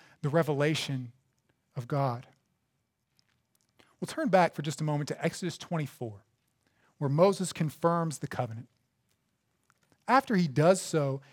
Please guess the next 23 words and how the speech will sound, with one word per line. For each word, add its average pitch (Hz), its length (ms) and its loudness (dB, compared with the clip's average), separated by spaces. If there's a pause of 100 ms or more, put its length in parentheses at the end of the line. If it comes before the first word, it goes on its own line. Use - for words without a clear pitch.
(160)
in 170 120 4
verse 208 320 2
nine, 170 380 2
listen 170 240 -2
to 160 60 -2
what 160 120 0
it 160 80 -2
says. 123 600 -4 (1400)
"Then 135 120 0
Moses 185 560 0
and 147 120 -2
Aaron, 180 400 0 (260)
Nadab 170 340 2
and 175 60 -2
Abihu, 156 480 0 (440)
and 143 140 2
seven, 196 640 2
seventy 214 420 2
elders 175 360 0
of 208 80 -10
Israel 156 400 0
went 160 180 0
up, 147 200 -2